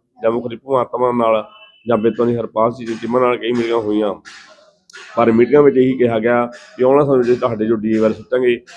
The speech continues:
ਪਰ ਦੋ ਹਜ਼ਾਰ ਪੱਚੀ ਦੇ ਵਿੱਚ ਪੰਜਾਬ ਸਰਕਾਰ ਨੇ ਮੁਲਾਜ਼ਮ ਨੂੰ ਕੋਈ ਡੀ ਏ ਨਹੀਂ ਦਿੱਤਾ,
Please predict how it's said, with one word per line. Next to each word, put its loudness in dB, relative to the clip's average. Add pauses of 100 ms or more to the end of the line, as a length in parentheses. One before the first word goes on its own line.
(120)
ਪਰ 0
ਦੋ 2
ਹਜ਼ਾਰ 6
ਪੱਚੀ -4
ਦੇ 4
ਵਿੱਚ 0
ਪੰਜਾਬ -2
ਸਰਕਾਰ -6
ਨੇ -2
ਮੁਲਾਜ਼ਮ -2
ਨੂੰ -6
ਕੋਈ -8
ਡੀ -4
ਏ 0
ਨਹੀਂ -2
ਦਿੱਤਾ, 0